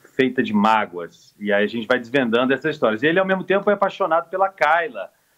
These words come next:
uma mulher poderosa, independente, cheia de personalidade, que ele não sabe <laughs> da missa metade. <laughs> E ele tem esses três vetores, a relação com a cidade, com o filho e a mãe e a Kayla.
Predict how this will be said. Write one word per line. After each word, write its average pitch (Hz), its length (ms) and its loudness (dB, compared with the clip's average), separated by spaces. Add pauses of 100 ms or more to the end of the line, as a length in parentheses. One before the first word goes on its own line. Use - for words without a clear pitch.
(220)
uma 107 140 -8
mulher 117 280 -2
poderosa, 117 720 0
independente, 104 1080 -4
cheia 147 340 0
de 147 80 -12
personalidade, 113 960 0 (640)
que 156 180 -4
ele 143 200 0
não 147 180 0
sabe 110 560 0 (320)
<laughs> 143 320 -2
da 120 100 2
missa 123 280 -2
metade. 101 680 0 (100)
<laughs> - 800 -6
E 107 120 4
ele 117 160 2
tem 131 140 2
esses 131 220 -8
três 143 260 0
vetores, 127 520 2
a 107 60 2
relação 110 320 0
com 120 80 2
a 113 40 0
cidade, 131 580 0
com 143 140 -6
o 123 40 -10
filho 120 360 -10
e 127 60 2
a 123 80 2
mãe 135 420 0
e 135 100 0
a 131 140 2
Kayla. - 520 -4